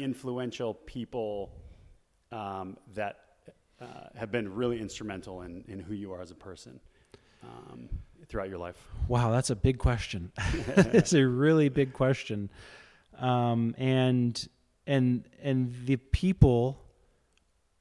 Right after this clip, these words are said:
Speaker 2: that I would mention are always in my life,
Speaker 1: Mm-hmm.
Speaker 2: but they kind of come and go, but they're always very influential.
Speaker 1: Mm-hmm.
Speaker 2: I think that if I were to answer the question in, in a very um, relevant way.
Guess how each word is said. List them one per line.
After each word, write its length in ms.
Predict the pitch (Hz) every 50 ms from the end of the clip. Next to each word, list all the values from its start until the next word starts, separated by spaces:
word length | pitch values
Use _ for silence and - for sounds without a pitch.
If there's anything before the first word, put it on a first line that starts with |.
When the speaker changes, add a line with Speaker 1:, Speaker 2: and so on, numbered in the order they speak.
| _ _ _ _ _ -
Speaker 2:
that 440 | 139 131 123 127 139 139 131 131 120
I 120 | 127 131
would 200 | 131 131 131 117
mention 320 | 123 127 139 151 - 185 170
are 140 | 143 - -
always 340 | - 139 139 139 135 120 113
in 80 | 120 113
my 140 | 107 104
life, 440 | 98 95 92 92 82 101 - - - -
Speaker 1:
Mm-hmm. 280 | 120 117 101 98 95 90 - - -
Speaker 2:
but 220 | 151 143 156 147 131
they 120 | 143 139
kind 260 | - - - 185 190
of 120 | 170 - -
come 180 | - 165 147
and 120 | 135 120 113
go, 260 | 110 95 82 80 - - _ _ _ _ _
but 140 | - 143 -
they're 160 | - 127 123
always 300 | 120 131 139 139 135 123
very 320 | 117 127 127 123 123 123 117
influential. 720 | 117 113 - - 107 107 107 107 - - - - - - _ - -
Speaker 1:
Mm-hmm. 240 | 95 90 98 92 87 -
Speaker 2:
I 100 | 139 139
think 240 | - - 170 170 156
that 120 | - 147 127
if 160 | 131 120 -
I 120 | 131 135
were 140 | 143 139 135
to 120 | 123 - -
answer 440 | 120 120 127 139 - - - 139 123
the 120 | 110 113 117
question 760 | - - 135 123 120 - - - - 147 131 127 123 - -
in, 320 | 120 120 113 113 - - -
in 100 | 117 113
a 120 | 107 107
very 720 | 104 104 - - 123 120 120 120 120 117 113 110 104 98 _ _ _ _ _ _ _ _ _ _ _ _ _ _ -
um, 540 | 113 107 104 101 98 98 98 98 92 92 92 90 _ _ _ _ _ _ _ _ _ _ _ _ _ _ _ - -
relevant 560 | 147 120 123 123 123 127 123 123 131 120 -
way. 440 | 117 113 110 113 127 156 196 220 196